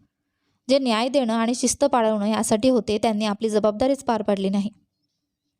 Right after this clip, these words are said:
त्या मुलांना निलंबित केलं, पण महिन्याभरात परत घेतलं. मला ते सहन झालं नाही. मी बाबांना सगळं सांगितलं. म्हटलं, 'मला न्याय मिळवायचा आहे, मी वरपर्यंत जाईन,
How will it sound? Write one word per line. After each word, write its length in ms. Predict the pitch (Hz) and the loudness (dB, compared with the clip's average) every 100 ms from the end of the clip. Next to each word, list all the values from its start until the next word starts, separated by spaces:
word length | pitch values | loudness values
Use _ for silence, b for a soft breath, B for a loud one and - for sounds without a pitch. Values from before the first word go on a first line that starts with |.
| - | -2
त्या 120 | 220 | 0
मुलांना 380 | 247 262 226 233 | 0 0 2 2
निलंबित 360 | 226 214 226 269 | 2 2 2 0
केलं, 180 | - 185 - _ _ _ _ _ | 0 -2 -4 _ _ _ _ _
पण 140 | 240 220 | -2 2
महिन्याभरात 500 | 220 233 254 262 233 | 2 2 2 2 0
परत 260 | 262 254 | 0 -2
घेतलं. 320 | 226 220 - 220 _ _ _ _ _ _ _ | -2 -6 -8 -14 _ _ _ _ _ _ _
मला 180 | 247 294 | 0 2
ते 120 | 320 | 2
सहन 280 | 320 254 277 | 0 0 2
झालं 260 | 294 269 262 | 0 0 -2
नाही. 160 | 208 - _ _ _ _ _ _ _ - | -4 -8 _ _ _ _ _ _ _ -6
मी 60 | 277 | -2
बाबांना 400 | 247 214 269 311 | 0 0 0 0
सगळं 260 | 311 269 | 0 2
सांगितलं. 440 | 320 285 202 - - _ _ _ _ _ - | 2 0 -2 -4 -12 _ _ _ _ _ -4
म्हटलं, 240 | 269 240 | 0 0
'मला 200 | 269 277 | 0 0
न्याय 220 | 269 226 254 | 0 0 0
मिळवायचा 480 | 294 269 262 262 | 0 2 0 0
आहे, 160 | 220 202 - _ _ _ _ _ - | -2 -4 -12 _ _ _ _ _ -4
मी 80 | 269 | 0
वरपर्यंत 500 | 269 254 294 311 320 | 2 0 -2 -2 0
जाईन, 240 | 294 190 | 0 -2